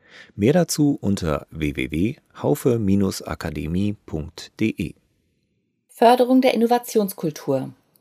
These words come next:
Speaker 2: Das kreative Manifest. Von Charlotte Malicher und Luisa Kürten.
Speaker 1: Kreativität gilt als wichtigste Ressource in der vuca-Welt. Vor allem mit inspirierenden Arbeitsumgebungen und der gezielten Rekrutierung kreativer Menschen versuchen Unternehmen, sie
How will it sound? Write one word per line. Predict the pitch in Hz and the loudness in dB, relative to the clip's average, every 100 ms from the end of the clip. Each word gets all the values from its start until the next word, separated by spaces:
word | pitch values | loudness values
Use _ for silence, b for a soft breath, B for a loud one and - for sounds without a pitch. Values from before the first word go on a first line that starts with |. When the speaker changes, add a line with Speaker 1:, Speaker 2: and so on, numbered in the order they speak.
| _ - | _ -16
Speaker 2:
Das | 123 - | -14 -6
kreative | - 214 220 220 208 214 | 0 2 2 0 0 2
Manifest. | 214 226 196 139 - - _ _ _ _ _ | 2 -2 -2 -8 -8 -18 _ _ _ _ _
Von | - 269 | 0 2
Charlotte | 240 208 202 185 | 4 2 2 0
Malicher | 175 208 - 226 226 | -2 -4 -2 -2 0
und | 226 214 170 | -2 -6 -6
Luisa | - 147 196 | -6 -2 -2
Kürten. | 190 165 147 - 123 - _ _ _ _ _ _ _ _ _ _ _ _ _ _ | -2 -2 -2 -4 -10 -14 _ _ _ _ _ _ _ _ _ _ _ _ _ _
Speaker 1:
Kreativität | - 120 107 - 87 80 - 101 - - | 0 4 4 2 -2 -2 2 2 2 4
gilt | 104 107 - | 6 6 0
als | 101 95 107 | -4 -2 -2
wichtigste | 143 - 160 - 143 | -2 -2 -4 0 2
Ressource | 117 - 110 85 - | 2 4 4 4 2
in | 87 - 95 | 0 0 2
der | 98 95 101 85 | 4 4 0 0
vuca-Welt. | 95 - 78 - 64 62 - - _ B B B B | 0 -2 -8 -6 -8 -8 -14 -20 _ B B B B
Vor | - - | 0 4
allem | 147 139 | 6 6
mit | 123 - | 4 2
inspirierenden | - 107 - 104 107 151 151 139 127 117 | -4 -2 2 2 4 4 4 4 2 0
Arbeitsumgebungen | 104 104 87 - 87 85 85 101 104 110 110 | -2 0 0 0 -4 -2 0 2 2 2 0
und | 98 85 - | -4 -4 -6
der | 85 | -8
gezielten | 85 - - 143 120 | -6 -2 2 2 2
Rekrutierung | 95 98 - 80 - 131 123 101 | 0 0 -2 -6 0 2 2 0
kreativer | - 120 123 110 101 92 92 | -2 2 2 2 -2 0 0
Menschen | 90 87 85 82 78 | 0 -6 -8 -10 -10
versuchen | - 85 95 95 95 | -6 -2 0 0 -2
Unternehmen, | 98 95 87 98 104 104 | -2 0 2 2 4 2
sie | 95 90 90 | 0 0 -2